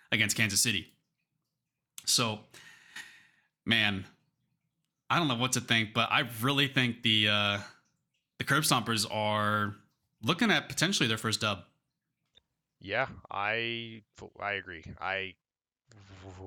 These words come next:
Speaker 2: I'm gonna give my vote of confidence to the Curb Stompers this week just 'cause I don't have any confidence that those three players that we mentioned are gonna play.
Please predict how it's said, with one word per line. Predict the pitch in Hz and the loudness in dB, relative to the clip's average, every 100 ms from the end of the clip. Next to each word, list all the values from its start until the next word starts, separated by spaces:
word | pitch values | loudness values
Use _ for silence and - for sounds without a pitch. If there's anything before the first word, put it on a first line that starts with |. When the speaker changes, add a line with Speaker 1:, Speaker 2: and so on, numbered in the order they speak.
| 90 | -10
Speaker 2:
I'm | 87 104 | -8 -6
gonna | 110 107 | -8 -10
give | 107 107 | -10 -8
my | 113 | -8
vote | 101 101 | -6 -8
of | |
confidence | 92 98 92 87 - | -8 -8 -8 -12 -16
to | |
the | - | -16
Curb | - 87 | -14 -14
Stompers | - 85 87 | -12 -14 -14
this | 87 82 | -14 -14
week | 90 | -12
just | - 95 | -10 -10
'cause | 101 | -8
I | 92 101 | -6 -6
don't | 98 | -6
have | 101 95 | -8 -10
any | 90 | -10
confidence | 98 90 92 82 - | -10 -10 -12 -16 -16
that | - | -14
those | 92 | -14
three | - 95 | -14 -16
players | - 85 87 | -12 -12 -12
that | 90 | -16
we | 90 | -14
mentioned | 92 - - | -14 -14 -16
are | |
gonna | 87 90 | -16 -16
play. | - 98 90 | -12 -12 -12